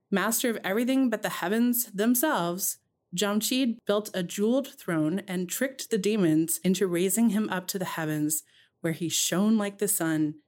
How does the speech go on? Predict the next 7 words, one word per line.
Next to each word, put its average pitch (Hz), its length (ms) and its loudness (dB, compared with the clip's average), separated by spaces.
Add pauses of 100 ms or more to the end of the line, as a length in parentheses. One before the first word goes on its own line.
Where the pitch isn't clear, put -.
(120)
and 151 120 2
defeated 147 540 -4
the 151 80 -10
darkness. - 760 -2 (680)
And - 100 2
his 190 220 2
triumph 190 500 -4